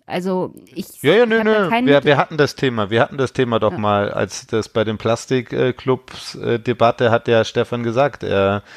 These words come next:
Speaker 2: er wüsste jetzt nicht, wie er reagieren würde, wenn jetzt irgendjemand herkommen würde und Frankfurt mit Geld überschütten würde. Na, also das ist natürlich, äh, Fans sind da selbst schuld,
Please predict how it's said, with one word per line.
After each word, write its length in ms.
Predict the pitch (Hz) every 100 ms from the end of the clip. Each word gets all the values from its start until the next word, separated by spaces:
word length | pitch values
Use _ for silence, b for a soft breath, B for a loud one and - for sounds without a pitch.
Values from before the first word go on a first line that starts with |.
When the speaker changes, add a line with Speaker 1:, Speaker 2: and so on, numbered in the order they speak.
| B B
Speaker 2:
er 200 | 110 101
wüsste 260 | 120 - 117
jetzt 240 | 104 -
nicht, 320 | 113 104 -
wie 100 | 107
er 120 | 110 101
reagieren 500 | 104 104 107 113 104
würde, 260 | 107 101
wenn 120 | 101
jetzt 200 | 101 95
irgendjemand 520 | 95 104 107 107 104 95 _ -
herkommen 500 | 107 107 107 117 107
würde 300 | 104 101 101
und 200 | 101 98
Frankfurt 460 | - 101 104 - 95
mit 160 | 95
Geld 220 | - 107
überschütten 400 | 104 92 - -
würde. 280 | 87 90 92 - B B B
Na, 260 | 120 143
also 220 | 143 117 117
das 180 | 113
ist 140 | - 110
natürlich, 520 | 120 - 127 117 -
äh, 200 | - 113
Fans 360 | - 117 127 -
sind 160 | 120
da 460 | 113 110 110 - 117
selbst 400 | 104 113 - -
schuld, 340 | 147 170 185